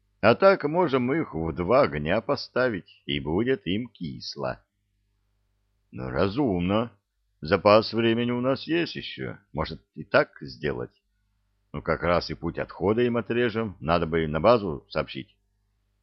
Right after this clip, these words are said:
Нет, покачал головой Петрович. Граница рядом. Наверняка амеры эфир пасут. Перехватят и сообщат этим мерзюкам.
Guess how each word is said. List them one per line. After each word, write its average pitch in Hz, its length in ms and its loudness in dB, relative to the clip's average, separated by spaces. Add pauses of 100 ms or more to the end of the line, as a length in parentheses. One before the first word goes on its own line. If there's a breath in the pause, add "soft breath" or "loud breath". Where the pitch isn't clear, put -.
(460)
Нет, 80 540 0 (560)
покачал 80 540 -2
головой 85 340 -4
Петрович. 60 720 -12 (640)
Граница 143 720 2
рядом. 62 480 -2 (160)
Наверняка 104 1120 2 (320)
амеры 107 840 2
эфир 98 300 -4
пасут. 107 420 -10 (320)
Перехватят 151 800 0 (100)
и 104 140 -4
сообщат 104 640 2
этим 87 340 -4 (340)
мерзюкам. 78 840 -2